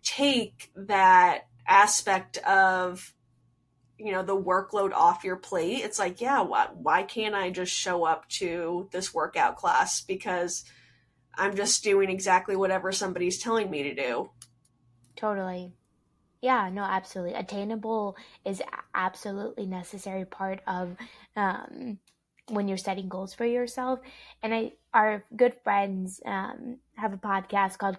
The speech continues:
Speaker 2: Conversations Brewing, and they had a whole episode on self-care doesn't have to be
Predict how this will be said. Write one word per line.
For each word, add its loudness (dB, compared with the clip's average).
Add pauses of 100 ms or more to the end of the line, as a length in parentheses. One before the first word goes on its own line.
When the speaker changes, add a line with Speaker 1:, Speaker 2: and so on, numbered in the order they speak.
(160)
Speaker 2:
Conversations -4
Brewing, -4
and -6
they -2
had 2
a -2
whole -2
episode -4
on -2 (560)
self-care 2
doesn't -6
have -6
to -10
be -6